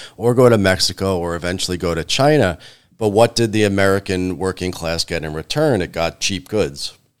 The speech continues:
So this, uh, was part and parcel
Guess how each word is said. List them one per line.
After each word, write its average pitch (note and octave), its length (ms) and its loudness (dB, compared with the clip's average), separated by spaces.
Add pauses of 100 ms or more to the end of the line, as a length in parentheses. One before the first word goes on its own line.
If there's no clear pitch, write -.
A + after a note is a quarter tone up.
(540)
So A2 200 0
this, A#2 360 2 (120)
uh, F#2+ 340 0
was F#2+ 180 -6
part B2 300 -2
and F#2 120 -6
parcel G#2 680 0